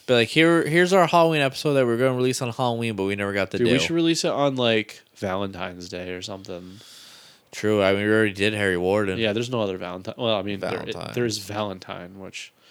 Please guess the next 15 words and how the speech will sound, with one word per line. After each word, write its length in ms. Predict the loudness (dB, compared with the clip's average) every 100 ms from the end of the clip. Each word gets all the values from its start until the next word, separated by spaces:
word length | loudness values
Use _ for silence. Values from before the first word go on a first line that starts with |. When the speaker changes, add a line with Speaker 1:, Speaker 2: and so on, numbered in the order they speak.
| -8
Speaker 1:
Eh. 180 | -2 4
Speaker 2:
I 60 | 6
would 120 | 6
watch 260 | 4 -2
that 120 | -8 -8
movie 320 | -8 -8 -8
again. 380 | -6 -8 -8 -16 _ _ -14 -12 -6
Speaker 1:
I 60 |
haven't 160 | -6 -4
watched 240 | -6 -6
it 40 | -8
in 40 |
a 40 |
long 120 | -10 -10
time. 300 | -10 -12